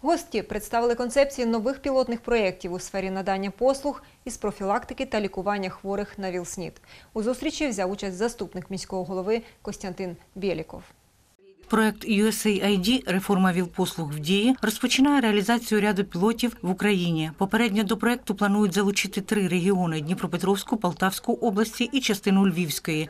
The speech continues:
Speaker 2: Проект надасть технічну допомогу державним та недержавним установам для визначення найкращих підходів до фінансування та реалізації пілотів.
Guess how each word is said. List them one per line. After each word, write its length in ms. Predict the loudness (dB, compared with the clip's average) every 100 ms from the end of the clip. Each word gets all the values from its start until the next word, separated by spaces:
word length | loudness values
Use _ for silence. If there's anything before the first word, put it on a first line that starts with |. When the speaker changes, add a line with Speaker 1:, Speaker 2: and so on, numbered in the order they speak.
| 0
Speaker 2:
Проект 340 | 0 0 0
надасть 340 | 0 0 -2 -4
технічну 460 | -4 -2 -2 -2
допомогу 460 | -2 2 4 4 2
державним 500 | 0 2 4 4 2
та 120 | 2
недержавним 580 | 4 2 2 2 2 -2
установам 480 | -4 0 4 4 2
для 140 | 0
визначення 560 | 0 0 0 0 2 2
найкращих 500 | 2 0 -2 -2 -4
підходів 480 | -6 -4 -2 0 0
до 120 | -2
фінансування 760 | 0 -2 -2 -2 0 0 -2 2
та 140 | 2
реалізації 640 | 4 2 2 -2 -4 -8
пілотів. 600 | -4 -2 -2 -4 -8 -10